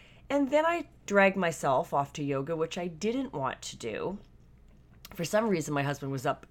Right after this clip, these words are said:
early this morning, and, uh,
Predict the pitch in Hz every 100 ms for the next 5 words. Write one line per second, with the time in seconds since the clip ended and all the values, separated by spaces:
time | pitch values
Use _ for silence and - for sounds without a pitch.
0 | - 185 170 123 - 131 131 131 - -
1 | - - 160 156 156 151 151 165 156 151
2 | 147